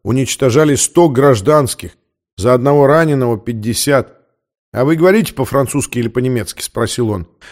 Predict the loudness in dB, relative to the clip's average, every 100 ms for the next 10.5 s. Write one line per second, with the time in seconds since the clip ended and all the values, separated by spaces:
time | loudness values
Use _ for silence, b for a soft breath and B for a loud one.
0 | B -4 0 2 2 4 2 2 2 2
1 | 0 0 -2 0 0 0 -6 -14 _ _
2 | _ _ 2 2 4 4 2 2 2 2
3 | 2 0 -4 -2 0 0 -2 -4 -2 -4
4 | -4 -6 -6 -2 0 0 -2 -4 0 0
5 | 0 -4 -4 -2 0 0 0 -2 -2 -2
6 | -2 -2 -2 -4 -4 -2 -4 -6 -8 -12
7 | -16 -18 B B _ 2 2 2 2 4
8 | 4 2 0 0 0 0 -6 -10 -14 -20
9 | _ -4 0 2 2 2 -2 -4 -2 0
10 | -2 -2 -4 -4